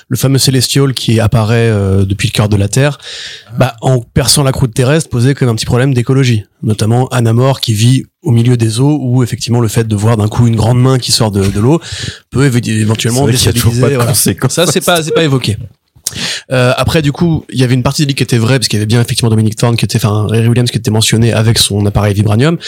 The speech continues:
Speaker 1: Mais le conflit portait plus sur l'idée que, euh, le Wakanda allait l'accueillir parce que justement elle fuyait les États-Unis du fait d'être poursuivie par Namor et tout.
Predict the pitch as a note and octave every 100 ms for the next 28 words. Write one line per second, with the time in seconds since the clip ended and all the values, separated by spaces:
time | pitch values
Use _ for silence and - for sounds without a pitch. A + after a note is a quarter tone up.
0 | - - - - - C3+ D#3 D3 C3+ D3
1 | - F#3+ D#3 - C3+ D#3 E3+ - B2+ B2
2 | C#3 D#3+ - C#3 C#3+ D3+ G2+ A#2 A2+ A2
3 | A2 A2+ - G2 A#2 A#2+ B2 C3+ B2+ C#3
4 | C3 A#2 B2 B2+ C#3 C3 D#3 D#3+ - -
5 | A2+ D3+ C3 B2 A#2 C3 B2+ - A#2+ B2
6 | A2+ A2 A2 G#2+ A2+ B2+ G#2+ - A2+ A2
7 | G2+ G#2 F#2 - A2 G#2 G2+ G#2 G2+ E3